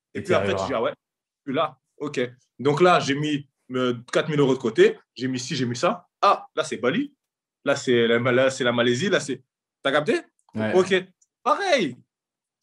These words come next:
Speaker 1: C'est pareil dans le foot. Donne-toi les moyens, donne-toi des, des, des billes de tous les côtés pour pouvoir, ah, dire, putain, aujourd'hui, on peut mettre ça en place parce que je sais que John, il peut s'adapter là.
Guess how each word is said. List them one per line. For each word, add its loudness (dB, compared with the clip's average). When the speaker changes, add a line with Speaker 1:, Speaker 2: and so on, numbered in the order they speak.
Speaker 1:
C'est -12
pareil 4
dans -2
le -4
foot. -16
Donne-toi 2
les 0
moyens, 0
donne-toi 0
des, 2
des, -2
des 0
billes 0
de -4
tous -6
les 4
côtés -2
pour -16
pouvoir, 0
ah, 2
dire, -10
putain, -12
aujourd'hui, -6
on -16
peut -6
mettre 2
ça 2
en 4
place 2
parce -2
que -2
je 4
sais 0
que 2
John, 4
il -2
peut -6
s'adapter -2
là. 2